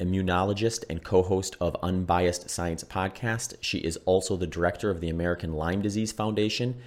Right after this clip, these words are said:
For this episode, she joined the show to talk about how alternative dietary approaches often reach a point where they become ideological and cult-like versus simply being an alternative approach.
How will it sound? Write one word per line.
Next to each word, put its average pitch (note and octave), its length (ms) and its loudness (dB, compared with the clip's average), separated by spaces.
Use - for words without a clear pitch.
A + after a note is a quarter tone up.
For G2 100 2
this F#2 180 4
episode, G2 420 4
she G2 160 -2
joined F2+ 380 0
the - 120 -4
show A2+ 440 4
to - 160 -8
talk - 520 -4
about E2+ 360 2
how F2+ 160 2
alternative D#2+ 500 0
dietary D#2+ 440 2
approaches D#2 380 -4
often E2 540 -2
reach E2+ 320 -4
a - 80 -4
point - 480 -2
where G2+ 160 4
they F#2+ 120 6
become F#2 380 0
ideological F2+ 720 2
and D2+ 160 -6
cult-like G2 480 4
versus E2+ 480 0
simply G2 480 -4
being E2+ 460 -2
an D#2+ 180 -6
alternative D#2+ 600 -4
approach. - 520 0